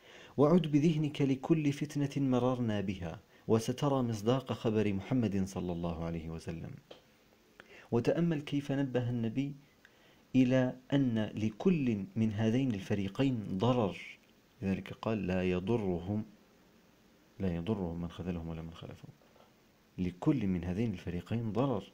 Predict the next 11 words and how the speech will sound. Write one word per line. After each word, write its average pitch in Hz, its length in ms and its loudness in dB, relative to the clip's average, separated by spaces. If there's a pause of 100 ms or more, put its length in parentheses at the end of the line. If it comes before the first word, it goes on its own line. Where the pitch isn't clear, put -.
(360)
فهذا 113 320 0
يعني 127 360 0
أن 104 140 -2
هنالك 113 540 -2
من 101 180 -2
سيتضرر، 104 960 0 (380)
وإلا 107 440 2
لما 127 200 0
سماه 95 360 -2
النبي 90 340 -4
ضرراً. 85 640 -2